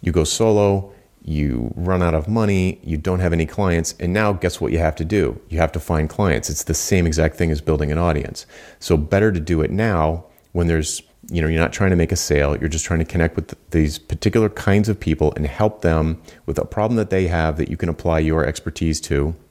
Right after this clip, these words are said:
and create, I, I would really say a mailing list. I don't know if a mailing list is an uncomfortable thing for you or if it'd be easier to do, like, Instagram stories or a podcast or a YouTube channel, but m-, the mailing list idea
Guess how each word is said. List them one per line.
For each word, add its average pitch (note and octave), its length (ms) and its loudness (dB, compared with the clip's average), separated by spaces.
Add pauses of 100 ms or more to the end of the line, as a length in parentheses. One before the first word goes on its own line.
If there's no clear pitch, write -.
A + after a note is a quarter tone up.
(800)
and F2 360 2
create, G2 600 -2
I, - 160 0
I B2 120 0
would G#2 220 2
really F2 240 2
say D2+ 200 0
a C#2 40 0
mailing C#2 360 -2
list. - 400 -6 (120)
I E2 60 0
don't D#2+ 120 2
know D#2+ 120 2
if - 120 -4
a D2+ 40 -2
mailing D#2 300 2
list D2+ 180 -2
is D2+ 120 0
an D2+ 60 0
uncomfortable D#2 500 -2
thing E2 220 -2
for D#2+ 140 -4
you D#2+ 260 2
or D2 200 2
if D2 100 -6
it'd - 100 -12
be D2 80 -2
easier D2 260 -2
to C#2+ 80 -2
do, C#2+ 120 -4
like, D2 300 -2 (240)
Instagram G2 420 0
stories D#2+ 580 2
or C#2+ 460 0
a - 40 -6
podcast D2+ 680 0
or D#2+ 60 2
a D2 40 2
YouTube D2 280 -2
channel, D2 360 0 (400)
but - 280 -2
m-, F2 200 2
the E2 160 0
mailing G#2+ 380 4
list D#2+ 260 2
idea D2+ 500 2